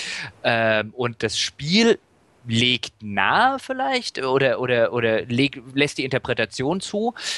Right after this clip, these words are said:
dass quasi die Luteces immer wieder aus einem anderen Multiversum einen Booker holen, ähm, bis sie halt einen gefunden haben, der dann letztlich dazu in der Lage ist, das zu tun, was er nämlich tun muss, nämlich wieder an diesen Punkt,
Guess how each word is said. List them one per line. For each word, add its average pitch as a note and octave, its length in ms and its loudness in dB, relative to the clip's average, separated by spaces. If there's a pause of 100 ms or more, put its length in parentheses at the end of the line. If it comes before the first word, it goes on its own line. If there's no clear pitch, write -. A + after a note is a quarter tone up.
(120)
dass C#3+ 220 0
quasi C3+ 540 -2
die A#2+ 140 -8
Luteces D3+ 500 -2
immer F3 260 0
wieder D#3 220 2
aus B2+ 140 -6
einem A2+ 80 -8
anderen A#2+ 260 0
Multiversum B2+ 580 0
einen G#2 220 -2
Booker C3 320 2
holen, C3 320 0 (460)
ähm, C#3 440 2
bis F3 140 0
sie F#3+ 100 2
halt E3+ 160 2
einen C3+ 240 -2
gefunden D3 460 -4
haben, C3+ 300 0
der C3 80 -4
dann B2+ 140 -2
letztlich C3 300 -6
dazu B2 260 -2
in A#2+ 40 -4
der A#2+ 80 0
Lage A2+ 260 0
ist, A2+ 200 -10
das B2+ 160 -10
zu - 120 -12
tun, D#3+ 320 -6
was C3 140 2
er B2+ 60 0
nämlich A2+ 240 -4
tun C#3+ 340 0
muss, D#3 300 0
nämlich C#3 200 -4
wieder C3+ 140 2
an A2+ 80 -2
diesen E3+ 240 -4
Punkt, - 500 -2